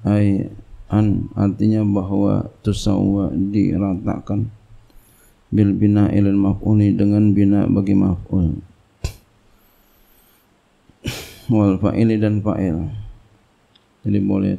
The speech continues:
tusawwa, boleh tusawwi. Ma'a hazbi ihdata aini, serta membuang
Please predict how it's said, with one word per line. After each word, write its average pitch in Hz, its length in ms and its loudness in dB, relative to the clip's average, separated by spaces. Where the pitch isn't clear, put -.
tusawwa, 98 560 0
boleh 98 320 0
tusawwi. 101 560 -2
Ma'a 104 320 0
hazbi 107 560 0
ihdata 107 800 0
aini, 104 560 2
serta 104 560 -2
membuang 101 720 2